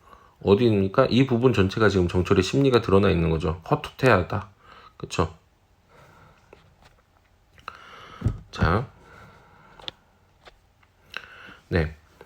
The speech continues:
정철의 심리가 드러나 있는 부분. 이, 이 부분이 다 심리가 드러나 있습니다. 그래서 씬 넘버 칠십.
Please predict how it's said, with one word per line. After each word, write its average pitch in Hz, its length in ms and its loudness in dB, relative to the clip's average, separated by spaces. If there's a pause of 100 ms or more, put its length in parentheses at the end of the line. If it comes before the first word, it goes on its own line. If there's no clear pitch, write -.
(300)
정철의 110 560 2 (380)
심리가 135 460 0
드러나 82 280 2
있는 80 300 -2
부분. 95 460 -4
이, 107 120 0
이 92 140 2
부분이 123 300 0
다 98 100 -2
심리가 117 320 2
드러나 85 240 0
있습니다. 78 440 -6 (640)
그래서 101 460 0 (340)
씬 156 240 0
넘버 135 260 4
칠십. - 420 -4